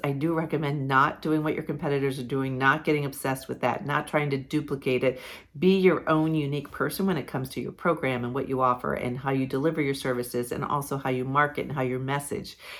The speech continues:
That, uh, being unique is gonna serve you so much better than trying to copy somebody else.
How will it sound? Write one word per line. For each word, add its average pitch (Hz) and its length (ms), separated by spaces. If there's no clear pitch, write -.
That, 156 280
uh, 135 140
being 156 300
unique 135 500
is 127 120
gonna 127 180
serve 127 320
you 113 60
so 135 340
much 123 200
better 123 140
than 135 160
trying 120 280
to - 60
copy - 360
somebody 113 440
else. - 300